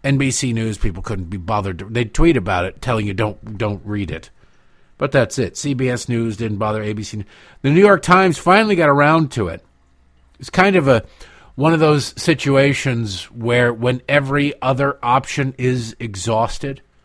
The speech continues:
it's like how Democrats operate. When every other option is exhausted, they will eventually get around to doing the bare minimum.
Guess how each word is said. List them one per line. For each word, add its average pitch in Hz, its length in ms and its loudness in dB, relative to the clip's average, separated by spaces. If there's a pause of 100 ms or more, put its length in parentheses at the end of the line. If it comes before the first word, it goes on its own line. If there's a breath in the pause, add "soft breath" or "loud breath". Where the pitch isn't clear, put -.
(180)
it's - 100 -10
like 170 140 -2
how 139 260 4
Democrats 120 560 -2
operate. 120 420 -4 (300 loud breath)
When 135 260 -2
every 139 640 -4
other 139 480 0
option 131 500 -2
is 127 300 -4
exhausted, 113 720 -4
they 107 140 -6
will 117 440 -2
eventually 117 720 -4
get 113 160 -6
around 101 720 -8
to - 100 -18
doing 101 520 -10 (760 soft breath)
the 113 300 -2
bare 113 300 -2
minimum. 110 460 -6